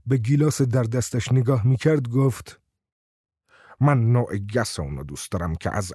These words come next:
انگوری بهتره. اونو باید در گیلاس کریستال نوشید که رنگ دلکش و زیباش معلوم بشه و مزهٔ اون می‌دونید با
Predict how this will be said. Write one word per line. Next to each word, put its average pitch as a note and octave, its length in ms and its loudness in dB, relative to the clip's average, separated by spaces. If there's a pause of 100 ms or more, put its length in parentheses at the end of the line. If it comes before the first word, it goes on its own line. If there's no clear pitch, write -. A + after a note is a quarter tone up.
(100)
انگوری G#2 480 -2
بهتره. - 680 -6 (380)
اونو A#3+ 180 4
باید G#2+ 460 0
در G2+ 180 0
گیلاس G#2 560 -4
کریستال B2+ 760 -2
نوشید D#2 480 -10
که A2+ 200 0 (220)
رنگ G#2 380 0
دلکش G2 720 -6
و A2 60 0
زیباش G#2+ 680 -2
معلوم E3 560 2
بشه - 400 -14 (240)
و A2 220 2
مزهٔ G2+ 540 0
اون A#2 280 2 (380)
می‌دونید D3 480 2
با G2 140 0